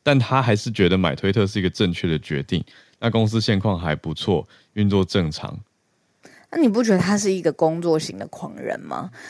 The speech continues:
Speaker 2: 就是说面前的挑战如果越大，然后他自己都说越痛苦，其实他就越享受于其中。
Speaker 1: 这是不是
Speaker 2: 我不知道啊。
Speaker 1: workaholic 的特征啊？就是该玩以后就会继续做事。
Speaker 2: 因为他享受这么痛苦、这么复杂的事情被解决之后，那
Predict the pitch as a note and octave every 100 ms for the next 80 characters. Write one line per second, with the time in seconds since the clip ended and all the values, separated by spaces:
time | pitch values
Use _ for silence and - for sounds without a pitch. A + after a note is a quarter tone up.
0 | - - A#3+ A#3 A3+ G#3+ G#3 _ - B3+
1 | G#3 F3+ D#3+ D#3 - A2+ - D#3+ D#3+ D#3
2 | B2 D#3+ E3 C3+ C#3+ A#2 - C#3+ F#3 -
3 | G#3 A3 F#3 D#3 E3+ F3+ F#3 D3+ - E3+
4 | C3+ - - - E3+ G3 G3+ G#3+ G3 E3+
5 | E3 - D#3 C#3+ C#3 - - - - -
6 | - - A3+ G3 F#3 D#3 C#3+ F#3+ C3+ A#2
7 | A#2 F#2 F#2+ F#2 - G2+ F2 - D#2 C#2
8 | - A2+ A2+ A2+ A2 G#2+ F2 D2+ F2 E2+
9 | E2+ E2 E2+ D#2+ D2+ D2 C#2+ - G#2 -
10 | _ _ - E4+ F4 - B3+ - - A#2
11 | D#3+ - G3 D3 - B3 D#3+ - - F#3
12 | D#3 - - A3+ G3 E3+ A3 E3+ D#3 F#2+
13 | - F#3 D3 D3 E3+ - B2 - A#2 B2
14 | D3+ D3+ D#3 C#3 G#3